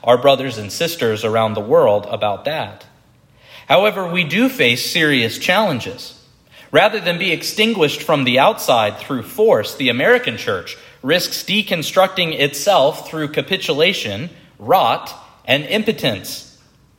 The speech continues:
According to a Pew study in twenty twenty, less than fifty percent of people identify as a member of a church, synagogue, or mosque. And it's not just a problem with younger people like millennials,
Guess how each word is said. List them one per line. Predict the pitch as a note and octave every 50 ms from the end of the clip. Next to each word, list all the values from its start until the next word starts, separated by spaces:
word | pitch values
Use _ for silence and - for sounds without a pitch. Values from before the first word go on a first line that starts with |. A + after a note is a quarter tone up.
| _ - - - -
According | C3+ C3+ - A3+ A3+ G#3+ G#3 F#3 -
to | - G#3+ G3
a | D#3 -
Pew | - - F#3+ A3 B3+ B3+
study | - - D3 A#2 A2+ B2+ C3+ D#3
in | C#3+ C#3 C3+ C3
twenty | - - F#3 F3+ C#3+ A#2+
twenty, | - - G#3 G#3+ G#3+ D3 G#2 A2+ E3+ - - - - - _ -
less | - D3+ G#3 G#3 - -
than | F#3 E3 D3
fifty | C#3+ - - A#3 A3+ - G3+ E3
percent | C#3+ - D#3 D#3+ - - G3+ G3+ -
of | - B2 - -
people | - G#3+ A3 G#3+ - A2+ A2 G#2+ A#2
identify | A#2 A2+ - E3 F#3+ A3 A3 F3+ - - A2 F#2 F2+ F2+ G2 C3 D#3+ - - - - -
as | B2 C#3+ C#3 D3+
a | C#3+
member | C#3+ D#3 F3+ A3 A3+ G#3 C#3+ A2+ G2 G2+ B2 - - - - -
of | - C#3 C#3
a | C#3+ C3+
church, | C3+ - - - G3+ - A2+ B2+ - - - - - - - - _ -
synagogue, | - - - - G#3+ G3+ D#3 A2 G#2+ G2 F#2 F2+ F2+ G2 C3 - - - - -
or | - C#3 C#3+ C#3+
mosque. | D3+ E3 F#3 F3+ C#3+ G#2 F2+ - - - - - - - _ _ _ _ _ _ _ _ - - - -
And | D#3 F#3
it's | G3+ G3 - F#3
not | G3 A#3+ C#4 C#4
just | B3 G#3 - -
a | E3+
problem | - - D3 B2+ B2+ B2+ B2+ B2+ B2 B2
with | A#2 A2 - B2
younger | B2 A#2+ A#2+ A#2 A2
people | - - A#2+ G#2+ - - G#2+ B2 E3+ E3+
like | D#3 A#2+ G#2+ -
millennials, | A2+ G#2+ G#2 G2+ G2+ G2 G2 G2 A2 D3+ F#3 - - - - - - A2+